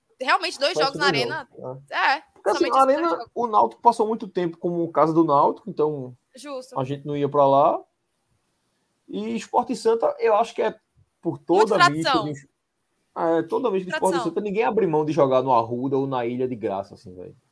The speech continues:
Speaker 2: Não abre nem a pau, velho. Contra o Náutico a gente abre mão, assim, o Sport várias vezes
Speaker 1: Ah,
Speaker 2: já
Speaker 1: foda-se.
Speaker 2: leva o mando pra lá, aí o Náutico tira o dos aflitos, bota pra lá. Mas o Sport e Santa, você, até esse jogo de agora, por exemplo,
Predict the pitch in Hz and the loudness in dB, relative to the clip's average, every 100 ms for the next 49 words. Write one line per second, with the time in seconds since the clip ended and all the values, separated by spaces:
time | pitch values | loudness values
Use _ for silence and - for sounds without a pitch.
0 | _ - 175 123 127 165 185 - - 98 | _ -12 -2 -2 -2 -2 -4 -4 -8 -8
1 | 95 87 _ _ _ _ _ _ _ - | -8 -16 _ _ _ _ _ _ _ -2
2 | 240 269 185 170 202 220 226 226 160 151 | 0 0 2 2 4 0 0 4 4 4
3 | 120 107 - 127 180 208 190 330 143 156 | -2 -8 -12 -6 -2 -2 0 0 0 -2
4 | 165 190 156 - 247 - _ _ 92 - | -2 0 0 -2 -8 -20 _ _ -20 -18
5 | - 135 165 143 147 147 104 98 117 117 | -4 0 0 -2 -6 -4 -4 -2 0 0
6 | 107 143 143 151 - - 156 135 131 - | 0 2 2 0 -2 -6 -4 0 0 0
7 | 120 127 113 127 - 117 98 110 110 101 | -6 -8 -6 -6 -2 -2 0 0 0 -2
8 | - _ _ _ _ _ _ _ _ _ | -8 _ _ _ _ _ _ _ _ _
9 | _ _ _ 117 117 131 143 147 139 135 | _ _ _ -4 -2 0 -2 -2 -2 -2
10 | 120 135 - 147 151 143 139 151 165 196 | -4 -8 -2 -2 -2 -8 -8 -8 -6 -2
11 | 185 160 123 _ _ _ _ - 185 - | -2 -2 -6 _ _ _ _ -8 -4 -4
12 | - 226 254 196 180 170 143 117 135 190 | 0 0 4 6 6 6 4 4 4 4
13 | - 117 107 135 - 104 | 0 -2 -4 -8 -10 -12